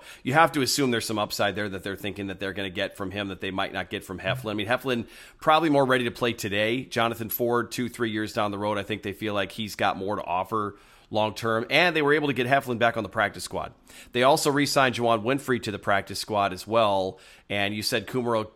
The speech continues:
version two point oh. I think that was mostly related to what Rodgers had to say in support of him, and that they, they didn't end up keeping him. They kept Samori Toure. I mean, all of the draft picks ended up staying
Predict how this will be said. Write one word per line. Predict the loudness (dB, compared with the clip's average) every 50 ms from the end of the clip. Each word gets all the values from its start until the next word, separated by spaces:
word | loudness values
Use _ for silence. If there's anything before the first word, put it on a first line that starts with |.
| _ -18
version | -10 -6 -4 -4 -4 -4 -6 -8
two | -6 -8 -6
point | -4 -2 -2 0 2
oh. | 2
I | 0 0
think | 0 -2 -2
that | 0 -2 -2
was | -2 -4
mostly | -4 -4 -4 -4 -4 -6 -8 -6
related | -6 -4 -4 -4 -6 -6
to | -8 -6
what | -6 -6 -4
Rodgers | -2 -2 -2 -2 -4 -6
had | -8 -8 -8
to | -8
say | -8 -6 -4 -4
in | -4 -4
support | -8 -12 -14 -8 -4 -4 -2 -2
of | -4 -4
him, | -6 -6 -6 -6
and | -4
that | -6 -6 -8 -8 _ -6
they, | -4 -4 -4 -4 -6 -8 -16 -20 -20 -20 -14 -10
they | -8 -8
didn't | -2 2 2 2 4 2
end | 0 -2
up | -2 -4 -4
keeping | -4 -6 -4 -4 -4 -4
him. | -4 -2 -2 -2 -2 -2
They | -2 -4 -2
kept | 2 0 0 0 0
Samori | -6 -2 0 0 0 -2
Toure. | -2 -6 -4 -2 0 0 0 0
I |
mean, | 0 -2 0 2
all | 6 6 6 6
of | 6 2
the | 0
draft | -2 0 2 4 2 2 2
picks | 0 -4 -2 -2 -2
ended | -4 -4 -4 -6
up | -8 -6
staying | -6 -4 -2 -2 0 0 0 -2 -2 -4 -8